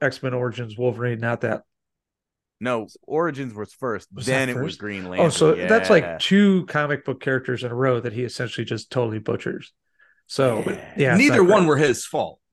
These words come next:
Speaker 2: No, no.
Speaker 1: Well, he was also in Blade Trinity, don't forget. So that's three comic book, <laughs> three comic
Speaker 3: Still
Speaker 1: book
Speaker 3: not
Speaker 1: characters.
Speaker 3: his fault.
Speaker 1: That one actually probably gave him the best rub 'cause he was so friggin' jacked in that movie.
Speaker 2: He
Speaker 3: He
Speaker 2: was.
Speaker 3: was.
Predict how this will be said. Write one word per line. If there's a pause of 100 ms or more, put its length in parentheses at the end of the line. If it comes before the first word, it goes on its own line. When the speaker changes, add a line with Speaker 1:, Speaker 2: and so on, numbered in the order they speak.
(100)
Speaker 2:
No,
no. (520)
Speaker 1:
Well,
he
was
also
in
Blade
Trinity,
don't
forget.
So
that's
three
comic
book, (340)
<laughs>
three
comic
Speaker 3:
Still
Speaker 1:
book
Speaker 3:
not
Speaker 1:
characters.
Speaker 3:
his
fault. (880)
Speaker 1:
That
one
actually
probably
gave
him
the
best
rub
'cause
he
was
so
friggin'
jacked
in
that
movie. (800)
Speaker 2:
He
Speaker 3:
He
Speaker 2:
was.
Speaker 3:
was.